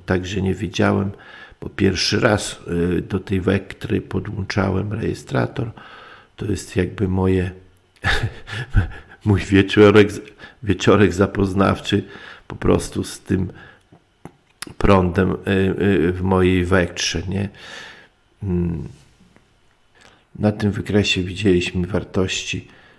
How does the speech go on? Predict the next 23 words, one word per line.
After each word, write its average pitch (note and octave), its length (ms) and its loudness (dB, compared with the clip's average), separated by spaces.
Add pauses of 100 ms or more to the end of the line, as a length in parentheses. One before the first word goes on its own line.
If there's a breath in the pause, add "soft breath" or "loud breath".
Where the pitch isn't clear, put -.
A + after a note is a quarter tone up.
(140 soft breath)
jakie F#2+ 340 0
osiąga F2+ 460 0
napięcie F2 640 -2
prąd F#2+ 560 0 (400 soft breath)
w - 140 -20
czasie. A#2 600 2 (460)
Teraz, G#2+ 640 -2 (340)
mm, F#2+ 600 -2 (260)
jest G2 340 -4
wykres - 680 -6
samego F#2+ 460 -2
prądu. G#2+ 560 2 (560 soft breath)
Prąd G2+ 300 2
w - 100 -12
szczytowym F#2 640 0
momencie F#2 560 0
osiągnął F2 540 -4 (420 loud breath)
około F2 400 2
dwudziestu F2 580 -4
jeden F2 340 0
amperów A2 560 0
według G#2 460 0 (340 loud breath)
rejestratora, G2+ 960 0